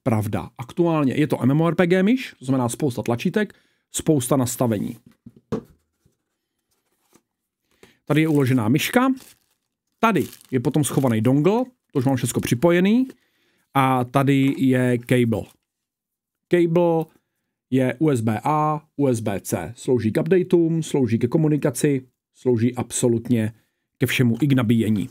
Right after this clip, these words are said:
Má integrovanou baterku, integrovaný napájení, nevyměním si třeba tuškovku nebo něco. Já tady mám můj velmi oblíbený model G D G šest set čtyři,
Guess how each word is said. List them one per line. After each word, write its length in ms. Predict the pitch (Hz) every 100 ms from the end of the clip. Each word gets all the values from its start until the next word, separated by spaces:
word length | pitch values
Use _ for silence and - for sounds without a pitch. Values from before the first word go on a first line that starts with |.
| - -
Má 200 | 135 107
integrovanou 600 | 175 170 165 139 113 107
baterku, 500 | 123 180 175 226 214
integrovaný 480 | 139 139 139 120
napájení, 680 | 107 110 151 165 180 180 185
nevyměním 760 | 165 139 143 139 147 143 143 135
si 140 | 123
třeba 300 | 123 123 101
tuškovku 720 | - 180 - 185 - 165 156 143
nebo 220 | 139 143
něco. 400 | 139 123 139 127 - _ _
Já 160 | 139 131
tady 160 | 139 139
mám 220 | 131 123
můj 460 | 117 139 143 143
velmi 340 | 135 131 135 135
oblíbený 760 | 131 131 123 131 127 123 123 -
model 680 | 131 131 127 123 123 120 - -
G 1040 | 127 117 135 127 127 123 123 120 120 120 123 - - - -
D 300 | 120 131 123
G 260 | 117 139
šest 160 | 127 127
set 80 | 127
čtyři, 300 | 175 190